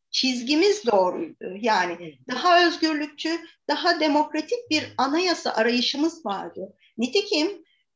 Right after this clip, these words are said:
Speaker 1: iki bin ondan sonra yeni anayasa arayışları, e, çok daha güncel hale geldi. Çünkü o çalışmalar daha da arttı.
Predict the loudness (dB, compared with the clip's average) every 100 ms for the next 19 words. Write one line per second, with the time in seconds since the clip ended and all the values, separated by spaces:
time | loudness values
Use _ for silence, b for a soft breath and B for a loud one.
0 | -6 -2 2 2 2 2 2 0 -2 -4
1 | -2 0 -2 -4 -8 _ _ -2 2 2
2 | 2 2 2 2 0 -2 0 0 0 -2
3 | 0 2 4 2 0 -8 -8 -8 -6 -6
4 | -4 -4 -2 0 2 2 2 0 -2 -2
5 | -2 -6 -6 -6 -6 -8 -10 -8 -8 -4
6 | -2 -2 -2 2 4 4 0 -4 -2 0
7 | 2 2 2 0 -4 _ -8 -8